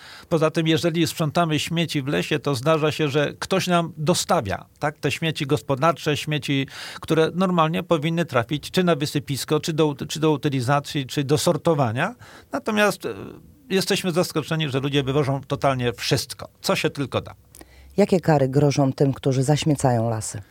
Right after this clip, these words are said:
Speaker 1: Tutaj też jest postępowanie mandatowe, a czasami, jeżeli ktoś nie chce zapłacić mandatu, no to kończy się sprawa w sądzie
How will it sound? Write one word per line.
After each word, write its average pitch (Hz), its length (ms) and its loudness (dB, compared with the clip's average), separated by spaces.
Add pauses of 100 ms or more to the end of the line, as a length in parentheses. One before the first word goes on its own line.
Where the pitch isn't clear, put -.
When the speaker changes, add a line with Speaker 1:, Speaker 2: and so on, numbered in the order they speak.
(400)
Speaker 1:
Tutaj 135 300 -4
też - 420 -2
jest 135 220 -2
postępowanie 131 640 0
mandatowe, 127 680 0
a 135 100 4
czasami, 170 680 2
jeżeli 147 560 0
ktoś - 560 -2
nie 165 200 2
chce - 160 -4
zapłacić 120 600 -2 (120)
mandatu, 131 520 -2
no 294 180 -10
to 285 280 -4
kończy 214 360 -4
się 180 180 -2
sprawa 139 380 -2
w - 60 -8
sądzie 127 440 0